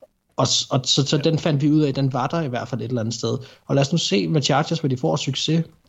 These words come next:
med det, de har gjort med Eckler, fordi det her, det er sådan noget, der kan sprede sig også lidt som ringe i vandene, hvis det er at sige, "Okay, fint nok, de, de skibede Gordon til, øh,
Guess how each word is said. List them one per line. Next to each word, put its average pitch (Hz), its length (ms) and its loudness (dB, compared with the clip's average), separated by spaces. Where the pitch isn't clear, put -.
med 139 120 4
det, 143 120 4
de 147 80 2
har 139 60 4
gjort 143 280 2
med 143 100 0
Eckler, 147 220 0
fordi 135 180 0
det 143 120 2
her, 139 60 4
det 139 60 2
er 156 40 2
sådan 151 100 0
noget, 147 100 2
der 135 60 0
kan 135 120 0
sprede 131 320 0
sig 185 140 2
også - 120 0
lidt 135 120 0
som 131 120 -2
ringe 131 260 4
i 139 40 4
vandene, 127 340 4
hvis 127 160 2
det 120 120 2
er 120 80 2
at 127 100 2
sige, 131 180 2
"Okay, 156 220 2
fint 175 220 -2
nok, 143 240 0
de, 151 300 2
de 151 180 2
skibede 143 340 4
Gordon 143 380 0
til, 123 360 2
øh, 110 300 2